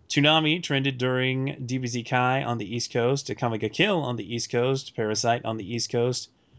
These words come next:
Michiko and Hatchin on the East Coast, Naruto Shippuden on the East Coast, One Piece on the East Coast, and Kill la Kill on the East Coast.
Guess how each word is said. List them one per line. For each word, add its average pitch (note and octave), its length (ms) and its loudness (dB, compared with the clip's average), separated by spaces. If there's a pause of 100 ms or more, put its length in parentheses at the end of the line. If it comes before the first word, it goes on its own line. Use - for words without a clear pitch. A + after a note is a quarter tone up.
(180)
Michiko A#2+ 300 0
and A2+ 80 0
Hatchin D#3 400 4
on B2 120 -2
the A#2 200 -6
East - 160 -6
Coast, B2+ 420 0 (400)
Naruto A#2+ 260 0
Shippuden B2 460 2
on A2+ 120 0
the G#2+ 140 -4
East A#2 200 -2
Coast, B2+ 420 2
One C#3 240 0
Piece D#3 340 2
on A#2+ 160 -2
the A2+ 80 -4
East A#2+ 240 -2
Coast, C3 320 2
and C#3 220 2
Kill D#3 140 4
la D#3 80 4
Kill E3+ 400 4
on A2+ 120 -2
the G#2 160 -8
East G#2+ 200 -6
Coast. G2+ 420 -6